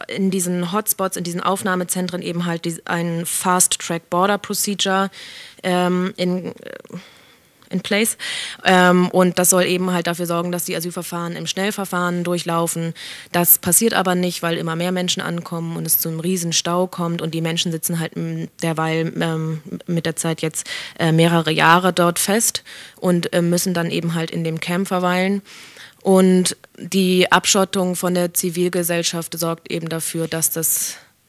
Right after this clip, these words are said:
eben niemand mitbekommt, aber eben halt, ähm, dass den Menschen dort auch der Zugang zu unabhängiger Rechts- und Asylverfahrensberatung, ähm, Beratung faktisch verwehrt wird.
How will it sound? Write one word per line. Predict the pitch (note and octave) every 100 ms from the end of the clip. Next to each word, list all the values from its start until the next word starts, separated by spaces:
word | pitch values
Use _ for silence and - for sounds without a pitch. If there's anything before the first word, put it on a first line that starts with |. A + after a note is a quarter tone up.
| -
eben | F3 E3 E3
niemand | E3+ E3 D#3+
mitbekommt, | G3 A3+ G#3 - F#3+ F3 F3+ - - - - -
aber | F3 E3+
eben | - E3 E3+ E3
halt, | E3 E3 - -
ähm, | E3 D#3+ D#3+ D#3+
dass | - E3 - -
den | - E3 E3
Menschen | E3 E3 - E3+ E3
dort | E3 D#3+ E3
auch | D#3+ -
der | - D#3+
Zugang | - D#3 D#3 D#3+
zu | - D#3+ D#3+
unabhängiger | E3+ F3 E3+ - E3+ E3 D#3+ D#3+
Rechts- | E3 -
und | E3
Asylverfahrensberatung, | D#3+ D#3+ E3 - E3+ F3 F3 - - D#3+
ähm, | D#3 D#3
Beratung | D#3+ D#3 D#3 - D#3 D#3
faktisch | - D#3+ - D#3+
verwehrt | - D3+ D#3+ E3+ -
wird. | G3 A3